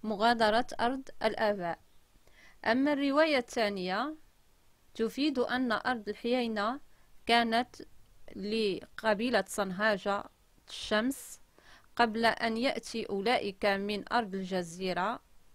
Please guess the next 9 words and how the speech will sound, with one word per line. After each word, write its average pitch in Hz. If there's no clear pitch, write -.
واستقروا 214
بها، 202
وقد 208
جاء 233
في 214
كراسة 226
وزعتها 208
جمعية 196
مربيي 214